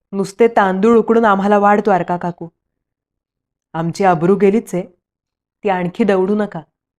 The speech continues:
त्या दिवशी आई पुरुषोत्तमाला म्हणाली, "पुरुषोत्तम, तुझ्या मावशीला पत्र लिही. आता अखेरच्या वेळी तीच उपयोगी पडेल.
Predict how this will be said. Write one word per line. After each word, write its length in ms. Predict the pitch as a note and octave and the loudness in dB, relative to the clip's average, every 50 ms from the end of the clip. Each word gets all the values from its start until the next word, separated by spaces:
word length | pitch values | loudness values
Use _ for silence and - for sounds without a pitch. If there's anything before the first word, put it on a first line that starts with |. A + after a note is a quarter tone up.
| _ _ _ _ _ _ _ _ _ _ _ _ _ _ _ _ _ _ _ _ _ _ _ _ _ | _ _ _ _ _ _ _ _ _ _ _ _ _ _ _ _ _ _ _ _ _ _ _ _ _
त्या 200 | - G#3+ G3+ G#3+ | 0 2 2 2
दिवशी 420 | A3+ A3+ A#3 G#3+ F#3 - - G#3+ A3 - | 2 0 -2 -4 -4 -6 -8 -8 -8 -6
आई 180 | F#3+ F#3 F#3+ G3+ | -4 -4 -4 -6
पुरुषोत्तमाला 800 | G3 - F#3+ F3+ F3+ F3 - G3+ G3 _ G3 G3 G3 F#3+ G3 G3 | -4 -6 -6 -4 -4 -6 -8 -10 -8 _ -8 -8 -6 -8 -6 -6
म्हणाली, 420 | F#3+ F3 F3 F3+ F#3 F#3+ F#3 F3 - _ _ _ _ _ _ _ _ _ _ _ _ _ _ _ _ _ _ _ _ _ _ _ | -6 -4 -4 -4 -6 -6 -8 -10 -12 _ _ _ _ _ _ _ _ _ _ _ _ _ _ _ _ _ _ _ _ _ _ _
"पुरुषोत्तम, 720 | G#3+ F#3+ D#3+ E3 - - G#3 G3 G3 _ - F#3+ F#3 F#3+ G3 _ _ _ _ _ _ _ _ _ _ _ _ _ _ _ _ _ _ _ _ _ _ - | -6 -6 -4 -6 -8 -8 -10 -10 -12 _ -12 -12 -10 -10 -14 _ _ _ _ _ _ _ _ _ _ _ _ _ _ _ _ _ _ _ _ _ _ -12
तुझ्या 200 | A#3 - A#3+ A3+ | -8 -6 -6 -6
मावशीला 520 | A3 G#3+ G#3 G3+ F#3+ F3 - A3+ A3 A3 | -4 -4 -4 -4 -6 -6 -6 -4 -4 -4
पत्र 380 | A3 - G#3 F#3+ - G3+ G3+ G3+ | -4 -4 -8 -6 -4 -6 -4 -4
लिही. 280 | G3+ G3+ F3+ F#3+ E3+ E3+ _ _ _ _ _ _ _ _ _ _ _ _ _ _ _ _ _ _ _ - | -4 -4 -6 -8 -12 -14 _ _ _ _ _ _ _ _ _ _ _ _ _ _ _ _ _ _ _ -12
आता 300 | G3 F#3 - G#3+ G#3+ G#3 | -12 -10 -6 -4 -4 -4
अखेरच्या 540 | F#3+ F#3 - - G#3+ G#3+ G#3 - A#3 A3+ | -4 -6 -8 -6 -6 -6 -4 -4 -8 -6
वेळी 260 | A3 G#3+ G#3 A3 A#3 A#3 | -4 -2 -2 -2 -2 -4
तीच 360 | - _ - A#3+ A#3+ - A#3+ | -6 _ -4 -4 -4 -4 -8
उपयोगी 420 | A3+ A3 A3 A3 G#3+ G3 F3 G#3 | -6 -4 -2 -2 -2 -2 -4 -6
पडेल. 300 | G#3 - A#3 G3 F#3 E3+ | -4 -4 -6 -6 -6 -8